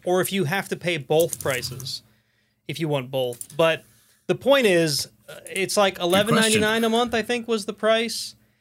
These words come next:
Speaker 1: for P C verification, for, like, web browser-based
Speaker 2: W-, web.
Speaker 1: verifi-, web,
Speaker 2: Web.
Speaker 1: not P C, web verification. And it's, like,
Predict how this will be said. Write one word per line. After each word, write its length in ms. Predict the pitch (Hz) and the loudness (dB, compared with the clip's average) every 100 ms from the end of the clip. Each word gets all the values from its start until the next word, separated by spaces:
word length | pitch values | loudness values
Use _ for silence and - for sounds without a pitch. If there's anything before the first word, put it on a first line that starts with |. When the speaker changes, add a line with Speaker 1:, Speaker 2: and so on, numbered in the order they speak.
| _ | _
Speaker 1:
for 800 | - - 165 160 151 147 143 131 _ - | -10 0 4 4 4 2 0 -4 _ -12
P 160 | 202 | -6
C 260 | 185 220 175 | -4 -2 0
verification, 720 | 143 131 127 143 120 113 - 107 - | 0 -2 -6 -12 -12 -14 -14 -14 -10
for, 100 | 147 | -6
like, 200 | 127 127 | -6 -8
web 300 | 139 135 147 | -6 -4 -2
browser-based 400 | 143 135 127 127 | 2 2 2 4
Speaker 2:
W-, 120 | 147 | 4
web. 220 | 165 143 | 4 0
Speaker 1:
verifi-, 400 | 139 127 117 131 143 | -6 -12 -12 -8 0
web, 300 | 156 143 135 | 2 2 0
Speaker 2:
Web. 160 | 127 | -6
Speaker 1:
not 200 | 147 143 | -6 -6
P 100 | 147 | -8
C, 200 | 131 123 | -10 -10
web 460 | 127 156 165 160 165 | -4 0 0 -2 -6
verification. 760 | 151 151 143 143 139 127 - 135 | -6 -4 -4 -6 -12 -12 -12 -12
And 140 | 139 | -10
it's, 140 | 147 - | -8 -2
like, 240 | 147 - | -2 -4